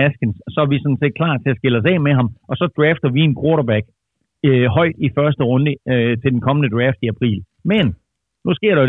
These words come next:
det, at, øh, Dwayne Haskins, han vinder en kamp. Det er ikke nødvendigvis hans skyld, at de vinder den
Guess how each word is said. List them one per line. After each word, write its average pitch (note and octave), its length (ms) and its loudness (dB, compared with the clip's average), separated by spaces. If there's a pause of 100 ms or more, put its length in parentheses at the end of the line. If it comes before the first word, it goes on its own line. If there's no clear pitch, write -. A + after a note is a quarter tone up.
det, F3 60 4 (160)
at, A#2 100 -6 (100)
øh, B2 120 0
Dwayne C3 260 0
Haskins, D3 340 -2
han D3+ 160 0
vinder F#3 160 2
en A2+ 160 -4
kamp. C#3+ 140 0
Det C#3+ 60 -2
er D#3 60 2
ikke G#3 140 0
nødvendigvis G3 380 0
hans G3 180 -4
skyld, G#3+ 200 2
at D3+ 140 -4
de A2 120 -6
vinder C3+ 140 2
den A#2 160 0